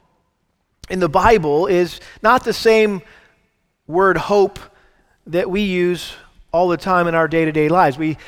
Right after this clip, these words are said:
we say things like, "Well, I hope the weather is nice today," or, "I, I hope everything goes well."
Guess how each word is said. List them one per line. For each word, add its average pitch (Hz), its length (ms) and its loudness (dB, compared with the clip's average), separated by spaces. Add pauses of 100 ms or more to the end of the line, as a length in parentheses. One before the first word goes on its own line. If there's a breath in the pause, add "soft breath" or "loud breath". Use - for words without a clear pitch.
(100)
we 160 120 -6
say 196 220 2
things 180 320 -2
like, 170 220 2
"Well, 160 240 2 (160 loud breath)
I 170 100 6
hope 190 280 0
the 175 100 0
weather 185 400 2
is 139 160 -6
nice 147 360 -2
today," 151 380 0
or, 147 160 2
"I, 147 160 2 (180 loud breath)
I 160 80 2
hope 180 220 0
everything 175 460 0
goes 180 400 2
well." 151 360 2